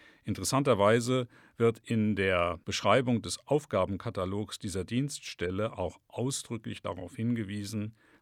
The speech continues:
dass für diese Dienststelle ein Dienstwagen und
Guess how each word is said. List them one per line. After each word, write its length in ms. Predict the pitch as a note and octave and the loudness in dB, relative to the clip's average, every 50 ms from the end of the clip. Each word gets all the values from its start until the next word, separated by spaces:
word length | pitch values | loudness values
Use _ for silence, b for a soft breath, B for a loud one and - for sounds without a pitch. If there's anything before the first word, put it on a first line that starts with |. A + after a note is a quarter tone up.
| b - | b -2
dass 220 | G#2 G#2+ A2 - | -2 -2 -2 -2
für 140 | - G#2+ F2 | -6 -6 -6
diese 320 | F#2 F#2+ F2 E2+ F#2+ F2 | -6 -8 -10 -8 -10 -10
Dienststelle 840 | - - G2 G2 G#2+ - - - - - G#2+ G#2 G#2+ G#2+ G#2+ - - | -10 -8 -6 -6 -6 -6 -10 -14 -8 -4 -4 -2 -2 -2 -4 -4 -6
ein 320 | F#2 F#2 F2 E2+ D#2+ E2 | -4 -4 -4 -6 -6 -6
Dienstwagen 1200 | - A#2+ B2 A#2 A2 G#2+ - - - - D2+ D#2 D#2+ E2+ F#2 G2 A2 A2+ C3 C3+ D3 D3+ D#3 D#3+ D#3+ | -2 0 2 2 2 0 -2 -6 -6 -6 -2 0 2 4 4 4 2 2 0 -2 -2 -4 -4 -6 -6
und 280 | - A2 B2 D#3 D#3+ | -4 -4 -4 -4 -6